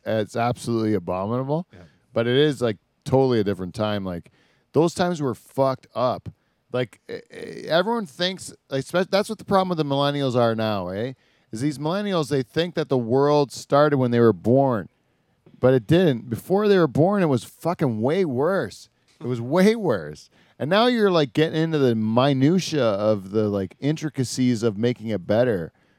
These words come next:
Speaker 1: you know? But when it was, like, really fucked up, like, when people would, like, uh, just,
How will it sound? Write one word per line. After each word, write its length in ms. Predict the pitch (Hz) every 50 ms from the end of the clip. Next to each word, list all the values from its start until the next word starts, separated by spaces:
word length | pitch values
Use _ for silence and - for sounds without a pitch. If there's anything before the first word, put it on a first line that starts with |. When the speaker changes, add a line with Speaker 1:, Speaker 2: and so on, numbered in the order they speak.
| _ _ -
Speaker 1:
you 140 | 113 117 120
know? 180 | 123 127 135
But 180 | 135 139 139 127
when 180 | 131 151 160
it 40 | 175 175
was, 200 | 170 151 131 117
like, 160 | 131 123 113 92
really 340 | 95 107 135 180 196 170
fucked 400 | 127 - - - 151 135 - -
up, 180 | 160 165 151 -
like, 140 | 131 113 -
when 180 | 131 131 131
people 340 | 123 - - 170 - 202 202 190
would, 280 | 185 180 165 139 123 - _ _ _ _ _ _ _ _ _ _ -
like, 300 | 117 127 135 131 - -
uh, 140 | 127 120 113
just, 280 | 104 123 117 - -